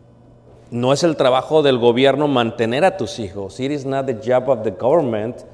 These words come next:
to feed your children, to give them food, to pay for your rent. Ese es el trabajo tuyo. This is your job. Because who wanted to have children? ¿Quién quería tener hijos? Tú.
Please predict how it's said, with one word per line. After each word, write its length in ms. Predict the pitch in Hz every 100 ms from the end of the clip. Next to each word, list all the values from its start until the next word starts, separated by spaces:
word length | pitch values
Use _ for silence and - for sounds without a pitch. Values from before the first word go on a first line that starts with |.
| - - - - - - - - -
to 100 | 123
feed 460 | - - 160 165
your 160 | 131 110
children, 640 | - 113 104 87 87 92 - - _ - _ _ _ _ - _ _ _ _ - - - - -
to 80 | 117
give 300 | 135 147 -
them 140 | 139
food, 400 | - 143 156 - - - - - - - -
to 80 | 127
pay 260 | - 135
for 180 | 139 156
your 160 | 139 104
rent. 520 | 104 120 117 - - - - - - - - - _ - - - - - - - - - -
Ese 260 | - 131 180
es 120 | 170
el 120 | 175
trabajo 420 | 156 135 131 135 123
tuyo. 380 | 151 175 113
This 200 | 110 139
is 100 | 160
your 160 | 135 123
job. 400 | 98 139 160 - - - - - - - - - - _ _ - - - _ -
Because 360 | 123 135 120
who 240 | - 151 151
wanted 320 | 156 160 156
to 80 | 117
have 240 | 127 -
children? 360 | - 151 120 110
¿Quién 140 | 135
quería 220 | 156 147
tener 160 | 135 147
hijos? 320 | 147 110 -
Tú. 320 | 170 147 -